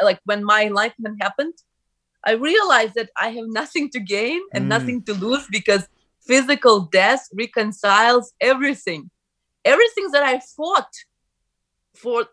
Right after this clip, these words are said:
Speaker 1: let's say you think that people should treat you this way,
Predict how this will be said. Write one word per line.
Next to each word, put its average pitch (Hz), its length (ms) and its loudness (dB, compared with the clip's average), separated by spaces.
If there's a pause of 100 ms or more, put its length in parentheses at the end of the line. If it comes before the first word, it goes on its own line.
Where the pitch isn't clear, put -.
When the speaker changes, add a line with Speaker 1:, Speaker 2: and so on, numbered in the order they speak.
(160)
Speaker 1:
let's 247 460 0
say 240 160 2
you 196 240 -6
think 226 480 -4 (500)
that 196 320 2
people 285 380 0
should 220 320 -8
treat 220 420 -6
you 220 120 -4
this 196 340 -2
way, 151 340 2